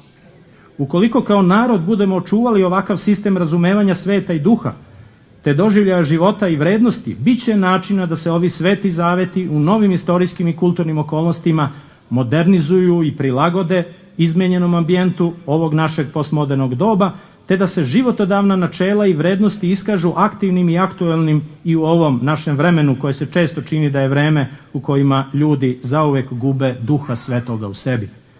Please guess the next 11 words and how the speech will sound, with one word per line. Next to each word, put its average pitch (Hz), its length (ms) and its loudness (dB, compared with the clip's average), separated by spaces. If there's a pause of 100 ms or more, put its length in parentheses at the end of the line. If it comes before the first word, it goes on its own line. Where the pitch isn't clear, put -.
(380)
To 208 160 2
što 220 160 0
nam 202 120 4
se - 140 -2
čini 185 280 0
samo 165 300 0
je 131 60 -2
privid. 127 380 0 (2250)
Samo 220 420 2
je 208 220 0
opsena 127 520 -2